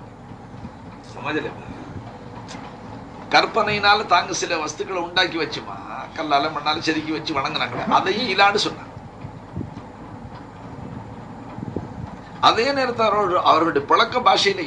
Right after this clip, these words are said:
இலாஹ்னா பொதுவா எதுக்கு சொல்றதுன்னு கேட்டீங்கன்னா, தங்களுடைய தேவைகளை பூர்த்தி செய்யக்கூடியவனுக்கு பேரு இலான்னு சொல்றாங்க. அக்பர் அலி விளங்குதுங்களா? ஆ? நான் குழந்தை பிள்ளைகளை சொல்ற மாதிரி சொல்றேன்னா உங்களுக்காக தான் சொல்றேன்,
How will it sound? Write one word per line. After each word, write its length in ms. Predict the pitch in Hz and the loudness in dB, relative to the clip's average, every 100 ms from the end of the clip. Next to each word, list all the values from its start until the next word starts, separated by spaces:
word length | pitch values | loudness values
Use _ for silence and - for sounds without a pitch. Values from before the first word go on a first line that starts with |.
| 160 | 2
இலாஹ்னா 480 | 208 208 208 202 185 - | 6 6 6 2 0 -2
பொதுவா 360 | 151 185 185 156 | -6 0 2 2
எதுக்கு 300 | 185 175 160 | 0 -2 -2
சொல்றதுன்னு 240 | 143 113 | -2 -8
கேட்டீங்கன்னா, 360 | 110 - - - - - - - - - - | -12 -14 -14 -14 -14 -16 -16 -16 -16 -4 2
தங்களுடைய 540 | - 208 196 175 160 | 2 4 4 4 4
தேவைகளை 640 | 165 190 240 269 208 214 | 6 8 8 4 2 0
பூர்த்தி 380 | 170 185 214 233 - 202 | -2 -6 -8 -4 -2 0
செய்யக்கூடியவனுக்கு 960 | 196 190 190 185 180 175 170 170 147 | 0 -2 -4 -2 0 0 -2 -2 -4
பேரு 300 | 175 196 247 | 4 6 6
இலான்னு 320 | 240 190 - 160 | 4 0 0 -2
சொல்றாங்க. 300 | - - - - - - - - - - - - - - - - - - - 117 | -6 -12 -16 -18 -18 -18 -16 -16 -16 -18 -18 -18 -18 -16 -16 -16 -16 -16 -12 -10
அக்பர் 220 | 123 151 | -6 -6
அலி 100 | 143 | -4
விளங்குதுங்களா? 480 | 131 151 147 113 - - - - - - - | -4 -4 -6 -8 -12 -14 -16 -16 -18 -16 -10
ஆ? 40 | 117 165 - - - - - - 110 | -8 -6 -8 -12 -14 -14 -16 -14 -12
நான் 100 | 113 | -4
குழந்தை 260 | 135 170 | -2 0
பிள்ளைகளை 300 | 151 156 147 | 2 2 4
சொல்ற 160 | 160 156 | 2 2
மாதிரி 260 | 160 165 160 | 2 4 2
சொல்றேன்னா 160 | 160 | 2
உங்களுக்காக 600 | 170 135 160 160 156 160 | 0 0 2 6 6 4
தான் 140 | 147 113 | -2 -6
சொல்றேன், 180 | - | -10